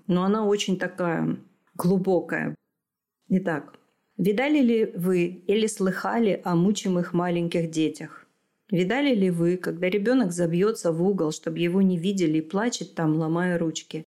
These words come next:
и ударяя себя крошечным кулачонком в грудь, не зная сам, что он делает, не понимая хорошо ни вины своей, ни за что его мучают, но слишком чувствуя, что его не любят?»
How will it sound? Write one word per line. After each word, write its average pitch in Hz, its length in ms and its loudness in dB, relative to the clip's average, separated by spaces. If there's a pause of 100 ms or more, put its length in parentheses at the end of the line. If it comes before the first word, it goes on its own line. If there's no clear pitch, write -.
(220)
и 170 80 0
ударяя 190 460 0
себя 170 300 -2
крошечным 175 600 -2
кулачонком 160 840 -2
в 165 80 -12
грудь, 190 380 0 (400)
не 175 160 2
зная 165 320 0
сам, 190 280 0
что 196 300 -2
он 202 160 2
делает, 165 560 -2 (140)
не 165 100 0
понимая 170 460 0
хорошо 175 640 -2
ни 175 260 2
вины 185 300 2
своей, 165 680 -4
ни 165 100 0
за 170 140 -2
что 196 200 -2
его 202 220 2
мучают, 165 580 0
но 190 160 4
слишком 196 520 0
чувствуя, 165 640 -2 (100)
что - 220 -4
его 156 220 0
не 160 200 2
любят?» 143 480 -8